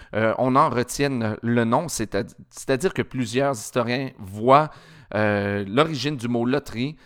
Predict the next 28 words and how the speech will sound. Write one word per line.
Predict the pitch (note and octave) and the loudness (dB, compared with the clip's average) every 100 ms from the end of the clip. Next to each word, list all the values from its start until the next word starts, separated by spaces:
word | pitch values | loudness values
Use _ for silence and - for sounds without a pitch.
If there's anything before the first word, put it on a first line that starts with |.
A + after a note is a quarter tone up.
| _ _ | _ _
dans | A2+ C3 | 4 4
le | C#3+ | 6
mot | B2+ D3+ - | 2 0 0
loto | B2 C#3 E3 - C3 G3+ - - | 4 4 4 2 -2 -2 -18 -4
en | A2 | 0
latin, | A2 - G#2 C3 | 0 0 -6 -4
loto | A2 A#2 C3+ C3 | -2 -2 0 -4
qui | - A2 - - | -6 -12 -12 -14
est | - | -6
écrit | C3 B2+ D3+ | -6 -4 -8
cette | - - | -6 -6
fois-ci | A2 - | -4 -4
avec | B2 A2 G2 | -4 -4 -2
deux | A#2 | -2
T, | - C3 | -2 -6
donc | B2+ A2 - | -6 -8 0
L | B2 B2 | -2 0
O | C3+ | -2
T | B2+ C3 B2 | -2 -4 -2
T | A#2 - | -2 0
O, | C3 F3 - - - | -2 -2 -12 -20 -8
qui | G#3+ | -4
voulait | F3 D3 | 2 2
dire | A#2+ B2+ A2 | 4 0 0
lot | A2 A2+ C3 - - _ _ B2 | 0 0 0 -4 -20 _ _ -10
ou | |
prix, | A2 - G2+ B2 F3+ - - - | -6 -6 -6 -8 -10 -20 -18 -4
euh, | A2 | -2